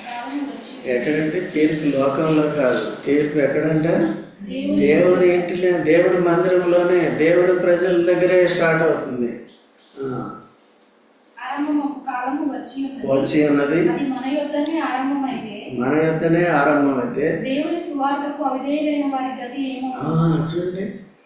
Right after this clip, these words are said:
Speaker 2: సువార్తకు క్రీస్తుని అంగీకరించిన వారు, సువార్తను నిరాకరించిన వారు నాశనం అయిపోతారని మనం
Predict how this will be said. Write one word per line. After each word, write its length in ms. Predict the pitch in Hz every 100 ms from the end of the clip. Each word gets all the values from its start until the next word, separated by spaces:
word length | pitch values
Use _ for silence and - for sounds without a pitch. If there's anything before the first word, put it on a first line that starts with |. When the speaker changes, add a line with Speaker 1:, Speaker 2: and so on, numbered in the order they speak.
| _ -
Speaker 2:
సువార్తకు 1300 | - 123 123 147 170 190 185 - - 190 190 190 175 165 202 202 - - -
క్రీస్తుని 460 | 151 180 165 175
అంగీకరించిన 800 | 160 151 160 156 160 147 147 151
వారు, 320 | 143 143 143
సువార్తను 640 | - 151 151 156 151 170 151
నిరాకరించిన 920 | 127 147 147 151 147 147 - 147 143
వారు 240 | 143 147
నాశనం 600 | 202 139 123 - - 156
అయిపోతారని 720 | 151 - 160 156 165 165 180 -
మనం 300 | 165 147